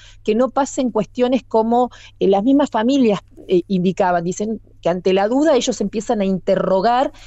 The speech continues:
y por ahí a contaminar un relato que pueden tener los chicos, ¿no? Bueno, me parece que esas son cosas que tenemos que, que, que vamos a, a, a trabajar en,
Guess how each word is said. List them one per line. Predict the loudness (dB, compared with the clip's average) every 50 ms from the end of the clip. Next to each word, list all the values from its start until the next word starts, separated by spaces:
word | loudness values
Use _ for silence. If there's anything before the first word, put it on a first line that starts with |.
| -8 -4
y | -4 -2
por | 0 0 0
ahí | 2 2 2 2 0
a | 0 0
contaminar | 0 -2 -2 0 -2 -2 -2 -4 -4 -4 -4 -2 0
un | 0 0
relato | 0 0 2 2 2 2 0 -2 -4 -4
que | -2 -4 -2
pueden | 0 0 2 2 2 0 0
tener | -2 -2 -2 -2 -2
los | -2 -4 -4
chicos, | -6 -6 -6 -6 -6 -8 -8 -4
¿no? | -2 -2 -2 -4 -6 -10 -20 -20 -20 -18 -12
Bueno, | -6 -4 -2 -2 -2
me | 0 -2 0
parece | 0 -2 -2 -2 -2 -2
que | -2 -2
esas | -2 0 -2 -4 -2
son | -2 -4 -4 -4
cosas | -2 -2 -2 -2 -2 -6 -6
que | -4 -6 -4
tenemos | -2 -2 -2 0 0 0 0 -2 -4
que, | -4 -2 0 2 2 2 0 -2 -4
que, | -2 -2 -2 -2
que | -2 -2 0 2
vamos | 2 2 0 -2 0 0
a, | 0 0 0 -2 -4 -6
a, | -4
a | -4 -4 -4
trabajar | -2 0 0 0 -2 -2 -4 -4 -2 -2 -4
en, | -4 -8